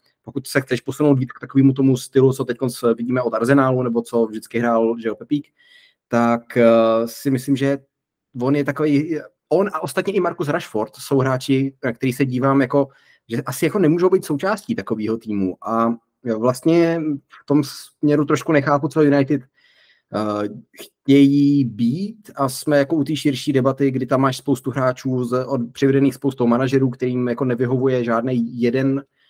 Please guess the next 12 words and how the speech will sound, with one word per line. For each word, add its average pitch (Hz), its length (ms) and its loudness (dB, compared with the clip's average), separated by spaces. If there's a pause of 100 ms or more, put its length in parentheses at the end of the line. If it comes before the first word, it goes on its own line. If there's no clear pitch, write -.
(160)
eh, 107 140 -6
herní 127 280 0
styl, 127 360 0
jsou 135 200 -4
tam 123 140 -6
hráči, 117 260 -6
kterým 127 200 -2
vyhovuje 123 440 0
hrát 117 300 -2
na 131 120 -2
držení 127 340 -2
míče, 127 420 -4